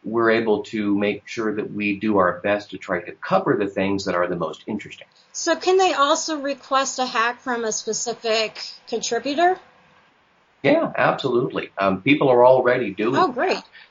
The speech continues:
Speaker 1: Uh, you know, people tend to, to gravitate towards particular readerships. It's been fascinating watching the metrics of the site.
Speaker 2: I
Speaker 1: And
Speaker 2: imagine.
Speaker 1: that,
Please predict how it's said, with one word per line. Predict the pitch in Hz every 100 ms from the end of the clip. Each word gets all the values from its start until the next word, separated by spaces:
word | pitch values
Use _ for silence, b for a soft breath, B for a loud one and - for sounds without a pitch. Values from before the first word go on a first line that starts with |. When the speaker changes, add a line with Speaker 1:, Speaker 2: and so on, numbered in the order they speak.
| _ -
Speaker 1:
Uh, | 92 85 _ _ -
you | 92
know, | - - - - _
people | 143 139 123
tend | - 147 143 135
to, | 127 117 113 110 107
to | 120 113 107 98
gravitate | 98 101 104 110 104 - 98 98 -
towards | - 113 107 101 -
particular | 98 101 98 85 80
readerships. | 78 101 90 76 - - - 87
It's | -
been | 208 214 - -
fascinating | 92 123 139 98 90 82 82
watching | 85 87 90 85
the | 82
metrics | 85 85 - 82 -
of | -
the | -
site. | 80 73 - _ B B B 190
Speaker 2:
I | 196 233
Speaker 1:
And | 208 208 208
Speaker 2:
imagine. | 175 175 110
Speaker 1:
that, | 107